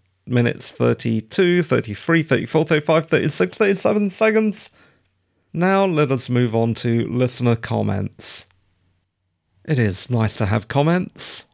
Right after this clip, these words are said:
for a change. Regarding image of the Fendahl, Greg Cox, at Greg R Cox on Twitter, says,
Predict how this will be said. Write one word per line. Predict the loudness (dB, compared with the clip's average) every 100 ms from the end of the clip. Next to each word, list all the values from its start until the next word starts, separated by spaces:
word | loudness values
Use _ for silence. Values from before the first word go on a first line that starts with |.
| _
for | 0
a | 0
change. | 2 2 2 0 -2 -6 -12 _ _ _ _ _ _ _ _ _ _ _ _ _ _
Regarding | -4 -2 0 0 2 0 2 2 0 -2 -6 -10 -2
image | 0 2 0 -4 -2
of | 0 0 -4
the | -6
Fendahl, | -4 0 2 4 4 2 2 0 -4 _ _ _ _ _ _ _
Greg | 2 4 2 -4 -8
Cox, | 0 2 0 -6 -8 -8 -10 _ _ _ _ _
at | -2 -2 -4 -12 -10
Greg | 0 2 2 0
R | -2 -2 -2
Cox | -4 0 0 -2 -8 -8 -2
on | 0 0
Twitter, | 0 -2 0 0 0 -2 _ _ _ _ _ _ _ _ _ _ _ _ _ -14
says, | -4 2 4 4 2 0 -6